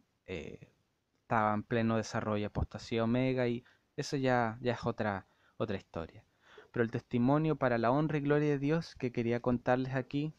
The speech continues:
por lo que hemos leído y estudiado, era eso. Que Dios no quiso que esta alma se perdiera y botara todo, eh, que volviera al mundo, eh, de tinieblas, y que,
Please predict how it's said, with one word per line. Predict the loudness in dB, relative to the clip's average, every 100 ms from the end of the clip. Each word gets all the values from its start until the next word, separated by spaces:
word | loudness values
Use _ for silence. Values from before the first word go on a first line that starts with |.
| -4
por | 0
lo | 2 0
que | 2
hemos | 2 2 2
leído | 2 2 2
y | 0
estudiado, | 0 2 2 2 0 -4 -8 -4
era | -2 -2
eso. | -4 -10 -18 -20 _ _ _ _ _ _ _ _ -8
Que | -6 -6 -6 -8 -12 -16 _ _ _ _ _ _ _ _ _ _ _ _ 4
Dios | 4 6
no | 4 4
quiso | 0 2 2 2
que | 0 0 0
esta | -2 0 2
alma | 2 0
se | -4 -6
perdiera | -4 0 0 2
y | 0
botara | 0 0 0 2 0
todo, | 4 4 4 -2 -8 _ _ _ _ _ _ _ _
eh, | -8 -6 -6 -8 -12 -14 -16 -20 -10
que | -4
volviera | -2 0 0 2 2
al | 2
mundo, | 2 2 2 0 -2 -6 -12 _ _ _
eh, | -12 -10
de | -8 -6
tinieblas, | 0 4 6 6 4 0 -6 _ _ _ _ _ _ _ _ _ _ _ -20 -6
y | -2 -2
que, | -2 -6 -4 -4 -8 -12 -18